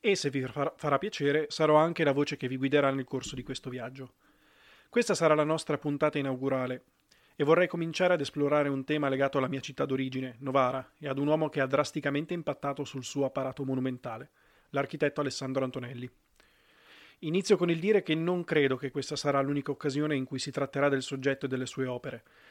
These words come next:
ma per ora mi limito a darvi due impressioni di massima sul personaggio.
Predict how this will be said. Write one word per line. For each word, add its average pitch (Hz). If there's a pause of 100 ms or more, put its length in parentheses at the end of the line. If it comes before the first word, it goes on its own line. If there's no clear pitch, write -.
ma 170
per 165
ora 180
mi 151
limito 143
a 135
darvi 139
due 139
impressioni 139
di 131
massima 135
sul 127
personaggio. 131